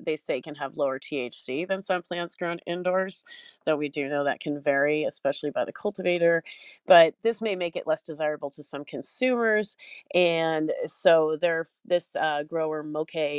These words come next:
Mokotov of Claverack Creek Farm in Hudson Valley, says, talks about sun-grown cannabis and says that a lot of aficionados just like the way it is a lot better and that it requires a lot less energy than any energy-hungry indoor grows.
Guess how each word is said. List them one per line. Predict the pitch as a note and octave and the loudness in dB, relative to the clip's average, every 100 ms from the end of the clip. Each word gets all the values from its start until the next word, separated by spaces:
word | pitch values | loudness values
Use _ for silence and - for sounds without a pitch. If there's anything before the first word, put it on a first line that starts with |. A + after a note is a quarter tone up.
| C#3 C#3+ | -8 -6
Mokotov | D#3 D#3 - C3+ D3+ | -8 -8 -6 -6 -4
of | - C#3+ - | -4 -6 -6
Claverack | - - D#3 D3+ D#3 D3 D3 - - | -16 -2 0 0 -2 -2 -2 -4 -14
Creek | - F3 D#3+ | -8 -6 -6
Farm | - D3+ C#3+ C#3+ | -6 -4 -2 -4
in | |
Hudson | C#3+ D#3 C#3+ C#3+ D3 | -2 -4 -2 -6 0
Valley, | D3 D3 C3+ C#3+ | 2 4 0 -4
says, | - - D3+ C3+ | -10 -4 -4 -4
talks | - C#3 - | -4 -4 -2
about | D#3+ | -2
sun-grown | - C#4+ G3+ D3 | -2 0 -2 -2
cannabis | D#3 C3+ A#2+ - - | -6 -6 -4 -4 -4
and | C#3+ D#3 | -6 -4
says | - C#3+ - | 0 0 0
that | D3+ | 2
a | |
lot | D3+ D#3+ | 4 2
of | D#3+ | -2
aficionados | - G3+ - G3+ G3+ A#3 G#3+ E3 G3 | -6 -6 -4 -4 -4 0 2 2 0
just | - F3 F3 | -10 -8 -6
like | E3+ | -4
the | F3 | 0
way | E3+ E3 | 2 2
it | E3 | 0
is | E3+ | -2
a | F3 | 2
lot | D#3+ - | 2 2
better | G3 D#3+ C#3 - - _ | -2 -2 -6 -12 -20 _
and | A3+ | -4
that | G#3 | -2
it | G#3+ | -2
requires | F#3+ - F#3 F3 - | -4 0 2 2 -2
a | D#3 | -4
lot | D#3 - | -4 -2
less | D#3+ F3 | -4 -4
energy | G3+ A#3 G3 F#3 F3 - | -8 -10 -6 -6 -6 -4
than | D3+ C#3+ C#3+ C#3 - - | -4 -4 -8 -10 -12 -14
any | - D3+ D3+ - - | -10 -8 -8 -10 -8
energy-hungry | A#3+ B3+ F#3+ E3+ - D#3 D#3 D3+ D3 | -4 -4 -6 -8 -6 -8 -4 -6 -6
indoor | C#3 D3 C3 C3+ | -8 0 2 2
grows. | A#2 B1 B1+ | 2 2 2